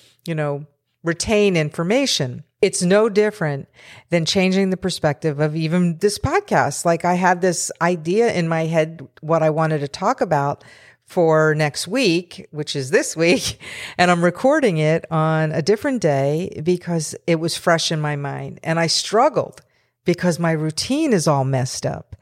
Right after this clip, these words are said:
And I turned off my air <laughs> conditioning because I wanted to make sure that there wasn't any of that background hum.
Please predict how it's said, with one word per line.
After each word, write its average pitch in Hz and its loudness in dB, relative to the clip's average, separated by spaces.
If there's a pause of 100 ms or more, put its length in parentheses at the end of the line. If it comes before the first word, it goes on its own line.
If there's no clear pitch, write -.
(440)
And 156 0
I 156 -2
turned 214 -2
off 240 2
my 247 0
air 294 2
<laughs> - -8
conditioning 202 2
because 175 2
I 165 2
wanted 175 -4
to 190 -8
make 170 -4
sure 165 -4
that 160 -6
there 165 2
wasn't 165 0
any 170 -2
of 160 -4
that 165 0
background 175 2
hum. 190 0